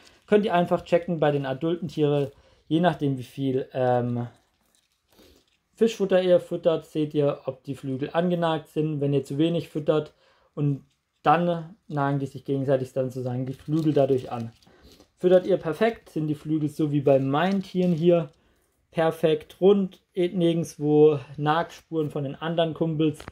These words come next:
und dann habt ihr eine saubere Sache.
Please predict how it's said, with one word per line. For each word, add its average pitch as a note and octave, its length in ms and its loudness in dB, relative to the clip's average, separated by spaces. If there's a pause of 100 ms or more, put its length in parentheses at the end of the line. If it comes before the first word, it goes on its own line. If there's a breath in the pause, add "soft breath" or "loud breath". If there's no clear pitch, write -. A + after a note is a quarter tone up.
(460 loud breath)
und C#3+ 360 2
dann C3+ 180 2
habt C#3 180 -6
ihr C#3+ 80 0
eine C3 140 -2
saubere B2+ 440 0
Sache. D#3 440 0